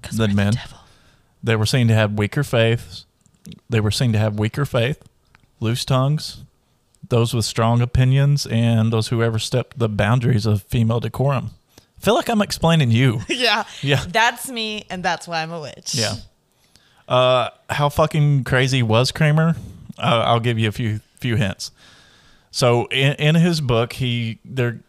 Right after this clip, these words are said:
Speaker 2: he goes over a lot of details on, uh, how to find a witch, uh, what witches do, and, you know, how to torture them and get confessions out of them.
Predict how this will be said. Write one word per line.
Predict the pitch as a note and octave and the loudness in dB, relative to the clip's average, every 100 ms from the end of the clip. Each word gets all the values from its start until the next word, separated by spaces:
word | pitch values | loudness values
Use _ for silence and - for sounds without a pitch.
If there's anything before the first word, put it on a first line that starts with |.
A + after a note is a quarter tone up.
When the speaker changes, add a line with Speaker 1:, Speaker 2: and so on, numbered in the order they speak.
| - A#2+ - | -16 -14 -8
Speaker 2:
he | C3 | -2
goes | C3+ B2+ | 0 2
over | B2+ A#2+ | 2 2
a | A2+ | 2
lot | A2+ A#2+ | 2 2
of | A#2 | 0
details | A#2 A#2 A2+ G#2 G#2+ A2 | -2 0 -2 -2 -2 -2
on, | G#2 G2+ | 0 0
uh, | G2+ G2+ G#2 A2 C3 F3+ - - - - _ - | 0 -2 -4 -8 -12 -16 -20 -20 -20 -20 _ -6
how | A2+ A2 | 0 2
to | G#2+ A2 A2 - | 2 0 -2 0
find | A2 A#2 | 2 4
a | A#2 | 4
witch, | A2+ A2+ A2+ A2+ - - - _ _ _ _ _ | 4 6 4 2 -2 -8 -10 _ _ _ _ _
uh, | A2 G2+ G2+ G2+ | -4 -2 -2 -2
what | G#2+ G#2+ | -2 -2
witches | A2+ - A2+ - | -2 -2 -4 0
do, | A#2 A2+ A2+ A2+ A2+ A2 | 2 4 4 2 0 0
and, | G#2+ G#2+ | 0 2
you | G#2+ | 2
know, | G#2+ G#2 | 2 2
how | G#2+ G#2 | 0 0
to | G2+ | -2
torture | G2 A#2+ A2+ A#2 | -2 -2 -2 -4
them | A2 G#2 G#2+ | -2 -2 -2
and | A2 | -4
get | A2+ - | -6 -6
confessions | G#2+ B2+ A#2+ G#2 G2+ | -2 0 0 -4 -6
out | G#2 | -8
of | |
them. | G#2 | -10